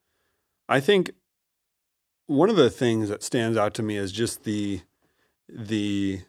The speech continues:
mixture of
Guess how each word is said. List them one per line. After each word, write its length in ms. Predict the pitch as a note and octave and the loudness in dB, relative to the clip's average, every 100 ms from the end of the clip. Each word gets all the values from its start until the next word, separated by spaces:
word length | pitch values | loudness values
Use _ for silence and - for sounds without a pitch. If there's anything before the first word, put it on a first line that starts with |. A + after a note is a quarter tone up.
| _ _ _ _ _ _ _ _ _ _ _ _ _ _ _ _ _ | _ _ _ _ _ _ _ _ _ _ _ _ _ _ _ _ _
mixture 920 | G#2+ A#2 D3+ D3 - A2+ F#2+ F#2 F2 - _ _ _ _ _ _ | -2 4 4 2 -2 -2 0 -2 -6 -12 _ _ _ _ _ _
of 480 | A2 A2 G2+ - - | 2 2 2 -8 -20